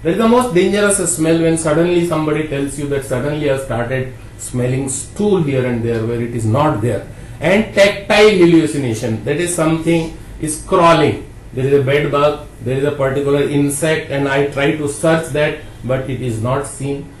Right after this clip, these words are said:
but then it is there, I know it. So these are the main features of the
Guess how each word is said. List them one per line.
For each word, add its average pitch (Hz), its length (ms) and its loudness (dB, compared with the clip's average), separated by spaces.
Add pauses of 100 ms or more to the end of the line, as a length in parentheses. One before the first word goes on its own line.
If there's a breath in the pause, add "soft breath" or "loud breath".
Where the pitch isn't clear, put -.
(100)
but 120 200 -2
then 131 220 -2
it 123 160 -2
is 127 180 -6
there, 143 320 2
I 120 140 -2
know 120 180 0
it. - 180 -8
So 156 200 -2
these 214 460 0
are 147 200 4
the 208 300 -2 (160)
main 143 460 0
features 160 680 -2
of 123 180 -2
the 196 260 -2